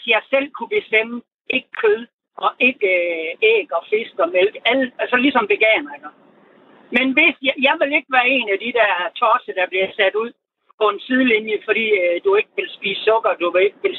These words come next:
spise. Hvis du bare minimerer det, som du er imod, altså, det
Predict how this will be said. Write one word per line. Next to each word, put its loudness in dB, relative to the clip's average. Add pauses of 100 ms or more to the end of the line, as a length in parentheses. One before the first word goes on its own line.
spise. -4 (760)
Hvis 0
du 0 (100)
bare 2 (120)
minimerer 2 (120)
det, -2 (120)
som -2 (120)
du 0 (120)
er 2 (100)
imod, 0 (200)
altså, -6 (460)
det 0